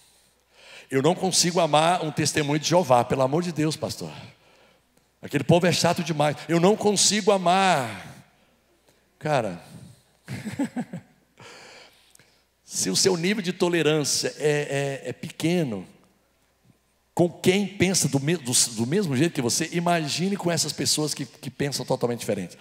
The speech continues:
Mas Jesus, Ele nos ensinou aqui, sabe, a ter tolerância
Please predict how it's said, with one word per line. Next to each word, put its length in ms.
Mas 140
Jesus, 400
Ele 200
nos 200
ensinou 380
aqui, 300
sabe, 220
a 100
ter 220
tolerância 760